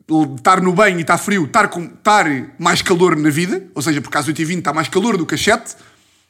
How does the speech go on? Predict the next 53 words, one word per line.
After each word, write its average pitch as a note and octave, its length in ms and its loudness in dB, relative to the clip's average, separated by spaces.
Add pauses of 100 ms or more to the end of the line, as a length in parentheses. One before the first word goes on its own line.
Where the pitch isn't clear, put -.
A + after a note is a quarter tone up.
(180)
e E4 280 0 (260)
porque B3+ 140 0
está C#4 120 2
tanto C4+ 180 0
frio, B3+ 160 2
tenho A#3+ 140 0
que A3+ 60 -4
ficar A3+ 120 0
na A3 60 -2
cama. C3 300 -10 (960)
Portanto, D#4 220 -6
anda B3 80 -4
a - 20 -2
acordar G3+ 240 0
mais F#3+ 120 -2
tarde G3 180 -2
por F#3+ 80 -2
causa E3+ 120 -2
disso. B2+ 280 -8 (280)
Pá, D#3 100 -4
e - 20 -4
estava-me G3 340 -2
um G#3 60 -4
amigo G3 180 -4
meu F3 160 2
a E3+ 40 4
dizer, E3 260 -2
estava-lhe, E3 260 -4
estava E3 280 -8
a - 20 -12
comentar F3 240 -8
com F3+ 80 -12
os E3 80 -10
gajos, A3+ 320 -4 (280)
e E3 120 0
há F#3+ 40 4
um G3 160 0
que F3+ 120 -8
diz, F3+ 180 -4
"Ya, B3 140 0
ya, B3 280 -2 (540)
mas D#3+ 120 -4
eu F3 100 0
tomo G3+ 260 -2
banho F#3+ 220 2
de G3 80 -4
água F#3 180 -6
fria F#3 380 -8
desde F#3 280 -10
fevereiro." D#3+ 680 -8 (1300)
Eu, B2 120 -6
"Como G#3 160 -8
assim?" - 200 -16